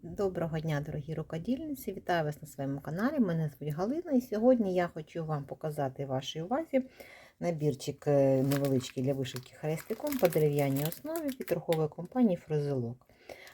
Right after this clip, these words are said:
Багато дівчат вже вишили цих коників.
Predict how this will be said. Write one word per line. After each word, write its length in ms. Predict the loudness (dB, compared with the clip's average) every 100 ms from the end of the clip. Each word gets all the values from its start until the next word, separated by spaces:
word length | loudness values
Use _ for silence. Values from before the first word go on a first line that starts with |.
| _
Багато 360 | -2 0 0 -4
дівчат 400 | -6 -2 -2 -2
вже 180 | -4
вишили 400 | -2 -2 -4 -6
цих 220 | -6 -10 -12
коників. 600 | -4 -2 2 2 2